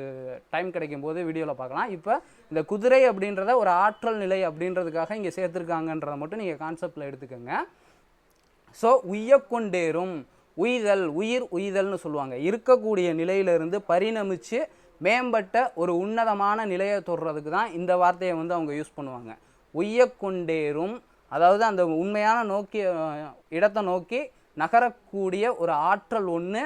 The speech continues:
உங்ககிட்ட இருக்கு. இந்த மூச்சுக்காற்று அப்படின்னா, இந்த மூச்சுக்காற்று அப்படின்றது உங்ககிட்ட இருக்கான்னு கேட்டிங்கன்னா கிடையாது. இந்த மூச்சுக்காற்று அப்படின்றது உள்ள போகுது, திரும்ப வெளியே வருது. அப்ப இங்கேயும்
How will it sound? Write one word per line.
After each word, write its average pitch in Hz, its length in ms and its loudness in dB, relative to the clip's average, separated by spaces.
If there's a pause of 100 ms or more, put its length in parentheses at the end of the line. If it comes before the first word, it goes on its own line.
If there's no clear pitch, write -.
(140)
உங்ககிட்ட 165 540 -4
இருக்கு. 165 420 -2
இந்த 165 180 -2
மூச்சுக்காற்று 226 680 0
அப்படின்னா, 185 360 -2 (360)
இந்த 254 440 2
மூச்சுக்காற்று 233 840 -2
அப்படின்றது 202 440 -4
உங்ககிட்ட 233 600 2
இருக்கான்னு 202 440 -2
கேட்டிங்கன்னா 185 320 -4
கிடையாது. 160 540 -2
இந்த 139 140 -12
மூச்சுக்காற்று 214 560 0
அப்படின்றது 175 560 0 (360)
உள்ள 214 360 4
போகுது, 185 500 2 (240)
திரும்ப 233 340 0
வெளியே 185 360 0
வருது. 147 320 -2
அப்ப 123 320 -6
இங்கேயும் 233 600 0